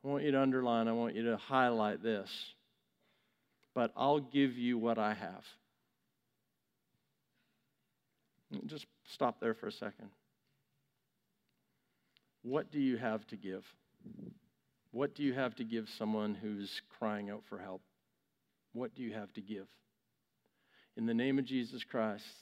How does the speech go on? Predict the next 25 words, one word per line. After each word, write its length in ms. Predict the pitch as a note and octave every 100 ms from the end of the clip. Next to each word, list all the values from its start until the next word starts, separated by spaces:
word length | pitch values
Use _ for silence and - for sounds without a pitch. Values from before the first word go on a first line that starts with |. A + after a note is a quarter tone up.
| _ -
the 80 |
Nazarene, 760 | A2 A2+ A#2 A#2 G#2+ G2+ G2+ F#2+
get 160 | - G#2+
up 160 | G#2+ G2+
and 100 | G2+
walk. 380 | G2 G2 _ _ _ _ _ _ _ _ _ _ _ _ _
Verse 180 | - A#2+
seven, 380 | - B2+ A2+ A2+
then 180 | B2 B2+
Peter 320 | - C#3 A#2+
took 380 | - C#3 A#2+ -
the 80 | A#2+
lame 340 | B2+ C3+ C3
man 260 | B2 A#2 A2+
by 160 | A2+
the 180 | A2+ A2+ - _
right 300 | C3 C3+ C3
hand, 440 | C3+ B2 A#2 A2 - _ _ _ _ _ _ _ _ - - - -
and 180 | A#2+ A2+
get 240 | B2+ -
this, 280 | A#2 A2+ -
and 120 | G#2+
helped 360 | G2+ C3+ B2+ -
him 280 | C#3+ C3+ C3 - _ -
up. 260 | A2+ G2+